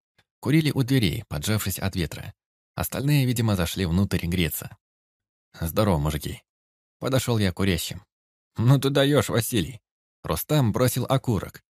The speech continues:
растоптал его валенками и крепко, с укором пожал мне руку. Его лицо, обветренное, с густой черной щетиной, выражало явное недовольство.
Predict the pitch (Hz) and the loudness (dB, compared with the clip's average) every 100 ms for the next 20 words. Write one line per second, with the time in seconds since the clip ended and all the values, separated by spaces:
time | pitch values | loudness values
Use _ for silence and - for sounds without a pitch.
0 | - 110 - 107 - 117 90 76 76 113 | -8 -6 -4 -6 0 0 2 0 0 0
1 | 90 71 73 73 - 120 - - - - | 0 0 -2 -2 0 0 0 -6 -8 -6
2 | 117 120 101 - - 104 95 92 90 73 | -2 2 2 0 -2 0 0 0 0 -2
3 | - - _ _ _ _ _ 113 160 143 | -8 -16 _ _ _ _ _ 0 2 2
4 | 143 - 151 117 71 71 113 120 67 67 | 2 0 0 2 2 0 2 0 0 -6
5 | 67 - 87 120 110 - 101 95 - 78 | -6 -4 -4 -2 -2 0 0 0 -2 -4
6 | 127 95 - - _ _ - 87 87 101 | -2 -2 -2 -12 _ _ -10 -2 0 0
7 | 123 98 107 110 113 113 113 107 80 - | 0 2 2 0 2 2 2 0 0 -4
8 | - - | -10 -14